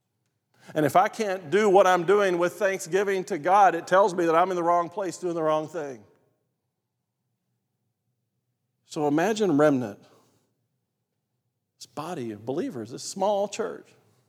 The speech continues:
You know, we wear clothes as a church too. People come all the time to look at us and see how we're dressed.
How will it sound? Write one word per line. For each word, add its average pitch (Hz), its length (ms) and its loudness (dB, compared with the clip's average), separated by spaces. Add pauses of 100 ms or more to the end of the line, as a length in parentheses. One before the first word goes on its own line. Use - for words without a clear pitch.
(1200)
You 156 80 -4
know, 175 140 4
we 180 160 6
wear 208 200 2
clothes 180 460 -2
as 143 140 -12
a 135 40 -10
church - 440 -12
too. 180 260 -12 (2500)
People 147 300 -6
come 170 220 -4
all 156 160 4
the 156 120 -4
time 151 340 -4
to 123 60 -4
look 147 240 -4
at 123 60 -2
us 123 180 -4
and 117 100 -14
see 131 140 -12
how 123 140 -8
we're 123 120 -10
dressed. 135 500 -16